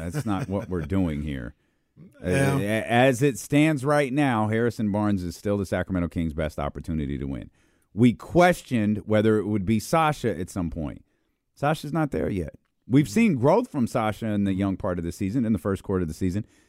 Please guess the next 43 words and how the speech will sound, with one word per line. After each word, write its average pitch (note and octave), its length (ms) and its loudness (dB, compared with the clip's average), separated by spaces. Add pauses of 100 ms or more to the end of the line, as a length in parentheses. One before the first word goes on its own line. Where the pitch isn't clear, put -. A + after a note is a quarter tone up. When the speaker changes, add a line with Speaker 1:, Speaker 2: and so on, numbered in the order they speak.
(160)
Speaker 1:
That's - 160 -10
fantastic. F3 720 -2 (340)
Let C#3+ 100 -6
my F#3 100 -2
man E3+ 220 0
keep C#3 180 -2
going. F#2 280 -4 (140)
Like, F#2+ 220 -4 (420)
Harrison D3 340 0
isn't A2 220 0
holding G2+ 160 0
Sasha E2+ 280 -4
back. B1 260 -10 (100)
Like, G1+ 140 -20 (200)
Sasha's A#2+ 400 -4
still G#2 160 -2
got F2+ 160 0
some F2 140 -4
things E2 240 -4
to - 80 -10
figure D2 260 -6
out B1 140 -8
in G1+ 80 -12
the G1+ 80 -14
league. G1+ 200 -18 (280)
Speaker 2:
Yeah. B2+ 340 0
Well, E3+ 340 6
you D#3+ 120 -4
know, D#3 160 0
the C#3+ 100 -2
Kings, D3 360 -6
they, B2+ 260 -4 (640)
they C#3+ 120 2
have F#3+ 220 4
to D3 80 -4
be B2 100 -2
careful C3+ 440 -2
because G2+ 460 -6
De'Aaron A2 380 -2
did A#2+ 220 0
turn G2 240 -6
down F#2 220 -12
the F2 80 -20